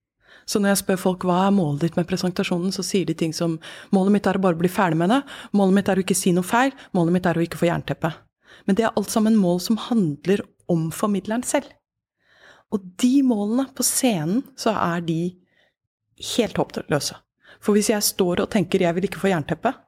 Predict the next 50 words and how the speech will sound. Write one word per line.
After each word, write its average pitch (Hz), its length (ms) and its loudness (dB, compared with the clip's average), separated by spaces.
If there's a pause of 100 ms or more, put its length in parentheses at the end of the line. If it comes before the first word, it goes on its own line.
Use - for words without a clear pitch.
(240)
og - 80 -12
så 240 120 2
får 175 180 2
jeg 208 80 2
jernteppe, 196 400 -2 (640)
så 247 80 0
har 220 120 2
jeg 226 100 -2
lost, - 320 -4
da 254 80 -2
kan 277 100 0
jeg 254 80 0
bare 254 120 0
gå 226 80 4 (100)
av 196 100 4
scenen 185 320 2
igjen. 285 280 0
Jeg 247 80 0
har 233 100 0
ikke 240 140 2
noe, 226 160 0 (100)
jeg - 100 -10
har 220 80 -2
ikke - 140 -2
noe 247 80 -4
fallskjerm, 233 400 0
jeg - 80 -4
har - 120 2
ingenting 175 300 2
å 170 80 -2
gripe 175 220 -8
fatt - 260 -4
i. 180 40 -10 (600)
Så - 160 0 (100)
det 240 120 4
jeg 247 180 2
jobber 208 220 2
med 233 100 0
først, - 500 -4 (540)
etter - 160 -4
å 214 60 0
ha - 80 -6
snakket - 260 -4
med, 196 400 2
eh, 196 280 -2 (340)
de 180 100 2
jeg 180 140 2
skal 202 160 0
snakke 220 260 0
for, - 220 -2